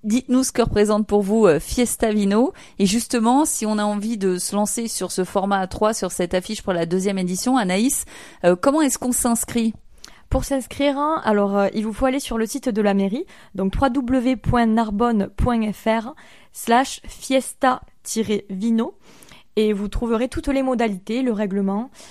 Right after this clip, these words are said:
Speaker 2: euh, pour pouvoir créer cette affiche.
Speaker 1: Alors, comment sera sélectionnée l'affiche gagnante ?
Speaker 2: Il y aura d'abord une présélection qui sera faite par les organisateurs, euh, début novembre. Et ensuite, euh, le jour de, enfin, le week-end de l'événement même,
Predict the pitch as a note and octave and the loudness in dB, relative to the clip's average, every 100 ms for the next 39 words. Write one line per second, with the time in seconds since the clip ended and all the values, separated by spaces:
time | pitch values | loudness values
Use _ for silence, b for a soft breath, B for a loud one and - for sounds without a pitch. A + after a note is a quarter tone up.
0 | B B G3 F#3+ F#3+ F#3+ - - F#3 A3 | B B -6 -4 -4 -6 -6 -2 0 0
1 | - G#3 A3 A#3 E3+ - F#3 G#3+ - - | -2 -6 -4 -4 -6 -8 -12 -14 -16 -20
2 | - - - B B B G3 F#3 D4+ F4 | -20 -20 -20 B B B 0 2 0 -2
3 | - C#4+ C4 A#3 A3+ A3+ A3 C4 F#3+ - | -2 -2 -2 -4 -2 -2 0 0 -2 -2
4 | A3+ F#3+ F#3+ F#3+ F#3+ F#3 C#3 C#3 - b | -2 0 0 2 0 2 2 2 -4 b
5 | b b b G3+ A3 B3+ B3 A#3+ C#4 B3+ | b b b 2 4 4 4 4 4 4
6 | G#3+ - C4 - B3 - - B3+ B3+ - | 2 2 0 0 -2 -2 -2 0 0 -4
7 | - G#3+ G#3+ B3 A#3+ G3+ A3 A3 G3+ A#3 | -4 -2 -2 -2 -2 -2 0 0 0 2
8 | A3+ A3+ A3 A3 A3 A3 - G#3 G3+ F3+ | 2 2 2 0 0 -2 -4 -8 -6 -2
9 | A#3 A#3+ G#3+ F#3+ G3+ A3 E4+ - B B | -2 0 0 2 0 -2 -6 -10 B B
10 | B B - A3 G#3+ G3+ G3 A3+ A3 C#4+ | B B -2 2 4 2 -2 -6 2 4
11 | B3+ G#3+ G3+ B3+ C4+ B3 A3+ G3 F#3+ G#3+ | 4 4 0 -2 0 2 2 2 0 -2
12 | C#4+ D#4+ C4 G#3+ G3+ G3+ G3+ A#3+ A#3+ A3 | 0 0 2 2 2 2 2 2 2 0